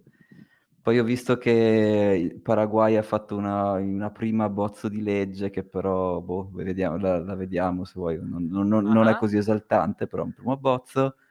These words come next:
Speaker 1: Poi non so se
Speaker 2: Sì.
Speaker 1: tu hai visto qualche altra
Speaker 2: Sì.
Speaker 1: news.
Speaker 2: Sì, news interessanti di questa settimana è, è Jerome Powell della Fed che spara, spara sul, su tutte le cripto, e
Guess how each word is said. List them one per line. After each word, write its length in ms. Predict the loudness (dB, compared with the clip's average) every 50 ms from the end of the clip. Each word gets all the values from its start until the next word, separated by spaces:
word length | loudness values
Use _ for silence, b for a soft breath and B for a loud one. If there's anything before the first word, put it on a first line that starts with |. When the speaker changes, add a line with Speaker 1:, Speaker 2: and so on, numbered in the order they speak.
| _ _ _
Speaker 1:
Poi 120 | -2 0
non 100 | 0 2
so 100 | 0 0
se 80 | -2 0
Speaker 2:
Sì. 40 | 0
Speaker 1:
tu 60 | 2
hai 120 | 2 2 2
visto 300 | 0 -4 -6 -6 -6 -2
qualche 300 | -2 -2 -2 0 -2 -4
altra 420 | -4 -2 -2 -2 0 0 0 0
Speaker 2:
Sì. 80 | -2 -2
Speaker 1:
news. 480 | -2 -4 -4 -6 -6 -6 -6 -8 -8 -16 _ _ _ _ _ _ _ _ _
Speaker 2:
Sì, 380 | _ _ -16 -14 -14 -14 -14 -16
news 220 | -18 -18 -20 -18 -20
interessanti 480 | -20 _ -18 -18 -14 -14 -14 -16 _ -16
di 60 | -18
questa 220 | -18 -18 -20 _
settimana 640 | -18 -18 -16 -16 -12 -10 -10 -8 -8 -8 -10 -12 _
è, 360 | _ -14 -12 -12 -10 -10 -12 -12
è 260 | -12 -12 -12 -12 -16 _
Jerome 240 | -14 -12 -12 -12
Powell 320 | -10 -10 -8 -8 -10 -12 -12
della 180 | -10 -12 -12
Fed 400 | -10 -10 -10 -10 -10 -12 _ -18
che 300 | -20 _ -20 -20 -18 -20 -20
spara, 1000 | _ _ _ -10 -8 -8 -8 -8 -10 -12 -12 -12 -12 -12 -12 -14 -14 -14 -14 -14 -16
spara 360 | -18 _ _ -12 -12 -12 -12 -16
sul, 460 | -18 _ -20 -20 -18 -16 -16 -16 -16
su 140 | _ _ _ _ _ _
tutte 340 | -18 -18 -18 _ _ -18 -18
le 100 | -18 -18
cripto, 540 | _ -20 -20 -20 _ _ -8 -8 -8 -8 b b b b b b b b b b b -6
e 260 | -4 -4 -4 -4 _